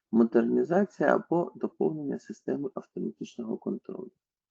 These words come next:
І до високовитратних заходів, е, це у нас до цього переліку відноситься,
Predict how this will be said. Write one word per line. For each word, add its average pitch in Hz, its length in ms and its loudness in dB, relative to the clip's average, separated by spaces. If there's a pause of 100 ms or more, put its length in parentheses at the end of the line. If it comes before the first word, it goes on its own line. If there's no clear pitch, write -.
(460)
І 196 200 10
до 117 460 8
високовитратних 151 1160 -2
заходів, 165 580 -4 (440)
е, 95 600 0
це 135 280 2
у 101 160 -2
нас 98 380 -2
до 95 400 -2
цього 107 280 -4
переліку - 560 -2
відноситься, - 680 -10